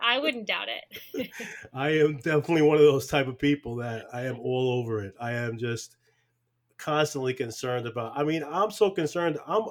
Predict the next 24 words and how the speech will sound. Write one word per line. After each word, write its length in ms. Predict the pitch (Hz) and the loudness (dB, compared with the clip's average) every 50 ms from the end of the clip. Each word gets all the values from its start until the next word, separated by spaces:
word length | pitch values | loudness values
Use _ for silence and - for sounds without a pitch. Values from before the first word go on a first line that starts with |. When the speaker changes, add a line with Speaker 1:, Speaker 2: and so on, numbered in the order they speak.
| - - - - - _ _ _ _ _ _ _ - | -12 -16 -20 -20 -20 _ _ _ _ _ _ _ -10
Speaker 2:
I 60 | 156 156 | -6 -4
mean, 160 | 196 165 143 | -4 0 2
I've 160 | 180 247 247 | 2 6 6
already 200 | 220 190 170 151 | 6 6 6 4
taken 280 | 139 - 165 139 131 127 | 2 2 0 0 0 0
care 200 | - 151 143 131 | 2 4 4 4
of 60 | 117 | 2
myself. 560 | 117 110 104 - - - 190 160 110 95 - _ _ _ _ _ _ _ _ _ _ _ _ _ _ _ _ _ _ - | -2 -6 -8 -8 -4 -2 -2 -2 -2 -4 -12 _ _ _ _ _ _ _ _ _ _ _ _ _ _ _ _ _ _ -2
Now 220 | 135 160 208 220 | 0 4 4 6
I'm 180 | 196 180 165 156 | 4 4 4 4
worried 220 | 170 170 165 160 | 6 6 8 8
about 140 | 156 151 151 | 8 8 10
everybody 320 | 151 151 139 147 135 147 | 8 8 8 6 6 6
else. 300 | 156 131 117 - - - | 4 4 2 0 -4 -6
<laughs> 0 | |
You 60 | - - | -4 -2
know 60 | - | 2
what 60 | - - 143 | 2 2 2
I'm 60 | - - | 2 2
saying? 160 | 165 143 - - | 2 2 4 2
I 100 | 147 139 | 2 2
mean, 100 | - 254 | 2 2
Speaker 1:
Yeah. 120 | - 165 175 180 175 | 2 2 2 2 0
Speaker 2:
I'm, 140 | 143 135 | -2 -4